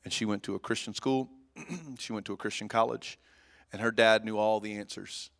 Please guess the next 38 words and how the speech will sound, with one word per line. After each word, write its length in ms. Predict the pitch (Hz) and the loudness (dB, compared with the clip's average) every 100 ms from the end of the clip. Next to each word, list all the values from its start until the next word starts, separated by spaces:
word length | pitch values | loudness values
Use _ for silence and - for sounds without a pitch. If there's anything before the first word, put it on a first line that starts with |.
| _ _ _ _ | _ _ _ _
He 160 | 113 | -4
had 380 | 113 110 101 98 | 2 4 2 -2
degrees. 560 | 101 98 117 127 127 - | -8 -2 0 2 0 -2
He 100 | 107 | -2
had 180 | 104 101 | -2 -4
an 80 | - | -6
undergraduate 540 | 113 123 127 123 123 110 | -4 0 4 4 2 -6
degree, 200 | 113 117 | 0 2
he 40 | |
had 80 | 104 | 2
a 60 | |
master's 360 | 101 107 - 107 | 2 0 -2 -10
degree, 380 | - 110 107 - | -8 -6 -6 -6
he 120 | - | -2
had 80 | 101 | 0
a 60 | 90 | 4
doctorate 400 | 101 104 - 101 | 4 4 0 -4
degree. 300 | 101 101 - _ _ - - | -2 -2 -4 _ _ -12 -12
<clears throat> 60 | 294 226 190 _ _ - | -10 -16 -20 _ _ -4
And 120 | 117 | 4
her 80 | 131 | 10
dad 240 | 131 127 | 12 12
knew 100 | 127 | 10
all 300 | 123 123 127 | 12 12 12
the 100 | 117 | 10
right 340 | 110 113 110 - | 8 8 8 4
Christian 380 | 123 107 113 | 0 2 0
Bible 320 | 101 104 104 101 | 2 2 2 -2
answers, 520 | 104 101 95 - - _ _ _ _ _ - | -4 -6 -6 -8 -12 _ _ _ _ _ 2
but 80 | |
he 40 | 117 | 4
was 140 | 101 | 2
a, 60 | 107 _ _ - | -4 _ _ -2
he 100 | 107 | 0
was 120 | 98 | 0
a 20 | |
terrible 300 | - 107 101 | 4 6 8
dad. 380 | 95 98 95 | 8 6 6